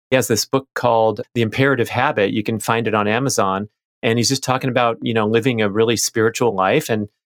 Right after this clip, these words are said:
being in acceptance and you know, not kind of, uh, buying into these rat race ideals.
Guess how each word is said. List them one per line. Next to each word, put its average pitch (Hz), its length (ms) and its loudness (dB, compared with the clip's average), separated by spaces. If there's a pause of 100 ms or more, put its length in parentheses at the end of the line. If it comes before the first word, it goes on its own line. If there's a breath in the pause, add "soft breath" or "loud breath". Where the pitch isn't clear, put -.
(120)
being 117 240 0
in 104 100 2
acceptance 123 800 -2
and 104 260 0 (320)
you 110 220 -2
know, 104 100 2
not 110 300 0 (160)
kind - 220 -4
of, - 200 -6
uh, 104 120 0
buying 107 360 0
into 113 220 0
these 110 220 -2
rat 110 200 0
race 107 280 2
ideals. 107 600 2